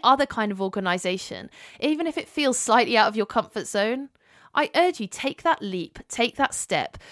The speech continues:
because the connections you make and the experience is well worth it.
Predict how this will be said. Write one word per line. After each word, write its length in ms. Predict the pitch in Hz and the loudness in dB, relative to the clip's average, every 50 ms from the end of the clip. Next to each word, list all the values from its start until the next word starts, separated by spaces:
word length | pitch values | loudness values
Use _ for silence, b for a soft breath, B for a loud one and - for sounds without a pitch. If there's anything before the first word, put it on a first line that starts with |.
| B B B | B B B
because 260 | B 247 247 269 247 - | B -4 -2 -2 -4 -4
the 100 | 247 240 | -4 -8
connections 680 | - - 240 226 226 262 277 - - - 294 277 - | -6 -6 -4 -2 -2 -2 -2 -4 -4 -6 -6 -4 -4
you 80 | 285 277 | -4 -2
make 320 | 269 254 254 262 - - - | 0 0 0 -2 -2 -4 -4
and 140 | 226 220 | -4 -4
the 60 | 220 214 | -4 -4
experience 880 | - - - - - - - 247 277 320 302 240 190 170 170 - - - - | -6 -6 -6 -6 -6 -6 -4 -2 0 0 2 2 2 0 -2 -4 -8 -6 -6
is 140 | 208 196 196 | -6 -4 -6
well 540 | 185 190 202 202 196 196 196 196 190 - _ - | -4 0 2 4 4 4 4 2 0 -4 _ -10
worth 400 | 170 170 175 170 165 165 - - | -4 -2 0 0 0 -2 -4 -10
it. 180 | 113 - - | -10 -10 -10